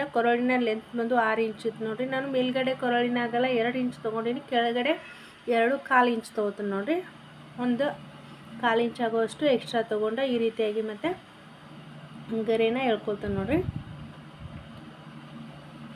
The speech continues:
ಆ, ಬಗಲಿನ ಲೆಂತ್ ಬಂದು ಐದು ಇಂಚ್ ಇತ್ತು ನೋಡ್ರಿ. ಐದು ಇಂಚ್ಗೆ ಇವಾಗ ಮಾರ್ಕ್ ಹಾಕೀನಿ. ಆ, ಹಾಗೆ ಸೇಪ್ಗೋಸ್ಕರ ಒಂದು ಇಂಚು ಫ್ರಂಟ್ ಸೈಡ್ ನೋಡ್ರಿ, ಫ್ರಂಟ್ ಸೈಡ್ ಒಂದು ಇಂಚ್ಗೆ ಮಾರ್ಕ್ ಹಾಕಿ ಇವಾಗ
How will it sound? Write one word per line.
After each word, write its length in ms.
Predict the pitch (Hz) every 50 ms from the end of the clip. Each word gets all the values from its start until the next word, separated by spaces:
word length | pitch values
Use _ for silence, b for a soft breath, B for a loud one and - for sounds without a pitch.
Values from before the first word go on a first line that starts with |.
| - - - - - - - - - - -
ಆ, 180 | 233 233 226 226
ಬಗಲಿನ 460 | 226 220 226 226 247 247 254 254 247 262 254
ಲೆಂತ್ 320 | 247 233 240 240 240 -
ಬಂದು 220 | 247 240 240 254 240
ಐದು 240 | 214 226 240 233 240
ಇಂಚ್ 220 | 240 240 - -
ಇತ್ತು 200 | 240 233 - 233
ನೋಡ್ರಿ. 340 | 226 226 220 226 294 359 370 - - - - - - -
ಐದು 220 | 214 226 226 226 233
ಇಂಚ್ಗೆ 280 | 226 220 214 - 240
ಇವಾಗ 260 | 226 214 214 214 220
ಮಾರ್ಕ್ 440 | 240 240 220 214 208 202 202 - -
ಹಾಕೀನಿ. 640 | 254 247 233 208 190 - - 196 202 226 311 359 359 B B B B B B B B B
ಆ, 120 | 240 240 233
ಹಾಗೆ 320 | 233 233 226 226 247 247
ಸೇಪ್ಗೋಸ್ಕರ 680 | 247 - 233 226 226 - - 240 226 226 - - 233 240
ಒಂದು 340 | 247 247 233 233 240 226 233
ಇಂಚು 300 | 226 220 214 - - 294
ಫ್ರಂಟ್ 300 | - - 247 240 240 240
ಸೈಡ್ 260 | - 247 233 220 214
ನೋಡ್ರಿ, 340 | 214 208 208 208 269 339 370
ಫ್ರಂಟ್ 360 | 359 - - 247 226 226 220
ಸೈಡ್ 240 | - 233 226 226 277
ಒಂದು 320 | 277 254 226 226 226 220
ಇಂಚ್ಗೆ 260 | 214 208 208 240 247
ಮಾರ್ಕ್ 340 | 247 233 214 208 214 220 -
ಹಾಕಿ 280 | - 220 208 220 - 226
ಇವಾಗ 320 | 220 208 208 208 202 202